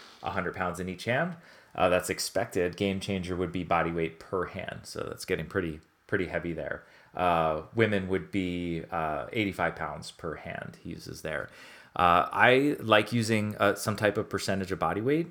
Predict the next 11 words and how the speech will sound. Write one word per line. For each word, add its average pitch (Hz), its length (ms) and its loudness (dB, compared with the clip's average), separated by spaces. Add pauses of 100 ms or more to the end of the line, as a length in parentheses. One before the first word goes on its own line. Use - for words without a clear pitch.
(140)
um, 85 400 -6 (320)
based 104 400 0
off 101 220 4
a 98 40 0
lot 87 280 4
of 104 120 -2
the 98 200 0
information 95 600 -6
and 85 120 -8
research 98 640 -4
that, 85 480 2